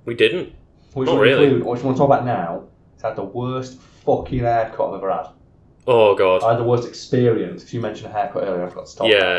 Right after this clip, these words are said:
Speaker 2: it.
Speaker 1: yeah.
Speaker 2: Whereas a hairdresser, barber, if
Speaker 1: Mm-hmm.
Speaker 2: you will, I've been going to for years now, and he recently hired a new person to cut hair. She's
Speaker 1: Oh,
Speaker 2: fine.
Speaker 1: yeah.
Speaker 2: Obviously, you know, expand your business, get new people in.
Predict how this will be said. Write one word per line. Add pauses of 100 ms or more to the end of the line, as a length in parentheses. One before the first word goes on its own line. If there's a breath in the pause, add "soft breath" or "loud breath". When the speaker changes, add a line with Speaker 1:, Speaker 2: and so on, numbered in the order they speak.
Speaker 2:
it.
Speaker 1:
yeah. (580 soft breath)
Speaker 2:
Whereas
a (100)
hairdresser,
barber, (400)
if
Speaker 1:
Mm-hmm.
Speaker 2:
you
will, (100)
I've
been
going
to
for (180)
years
now, (400)
and
he
recently
hired
a
new (340)
person
to
cut
hair. (540)
She's
Speaker 1:
Oh,
Speaker 2:
fine.
Speaker 1:
yeah. (440)
Speaker 2:
Obviously,
you
know,
expand
your
business,
get
new
people
in.